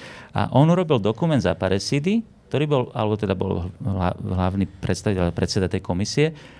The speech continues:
poslali ho do Ríma a pápež Benedikt to schválil. A dal tomu apoštolskú autoritu. E,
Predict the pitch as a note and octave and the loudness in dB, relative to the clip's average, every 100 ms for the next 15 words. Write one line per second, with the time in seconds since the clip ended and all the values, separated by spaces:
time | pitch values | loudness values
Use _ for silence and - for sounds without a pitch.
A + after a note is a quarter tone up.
0 | - - A#2+ E3 D#3 F#2+ F#2 A#2 C3+ A#2 | -6 -4 0 0 0 2 2 2 0 0
1 | A2+ C#3 G#2 A#2+ C3 B2+ A#2+ - A2 A2+ | -2 -2 0 0 0 -2 -6 -2 -2 0
2 | G2 F#2+ G2 - - - - - - - | -2 -4 -8 -16 -20 -20 -20 -20 -20 -20
3 | - - G2 A#2 C3+ C3 A#2+ B2 - A#2 | -20 -8 0 0 2 0 0 -2 -2 -2
4 | - A2 G#2+ G#2+ F#2 F#2 G2+ | 0 -2 0 -2 -2 -2 -4